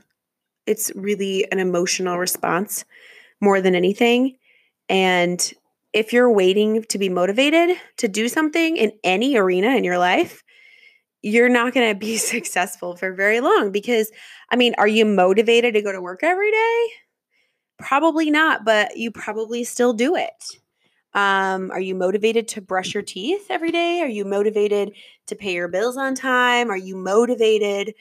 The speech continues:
um, to eat dinner? I mean, a lot of times we do things that we're not very motivated to do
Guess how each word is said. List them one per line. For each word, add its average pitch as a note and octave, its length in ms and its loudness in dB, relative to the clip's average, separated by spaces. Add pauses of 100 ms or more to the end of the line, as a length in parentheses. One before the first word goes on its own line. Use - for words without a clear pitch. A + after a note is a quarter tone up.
(580)
um, E3+ 580 -2 (680)
to G3 320 0 (120)
eat G#3 300 -6
dinner? A#3 300 4 (380)
I A#3+ 40 -2
mean, B3+ 160 4
a A#3 80 4
lot C4+ 220 2
of E4+ 60 -2
times C4 380 -2
we B3 220 -6
do A#3 240 -8
things B3 460 -8 (840)
that C4 240 0
we're D#4 140 -2
not D#4+ 180 -2
very D#4 180 0
motivated B3+ 720 -2
to A#3 100 -12
do A3 420 -2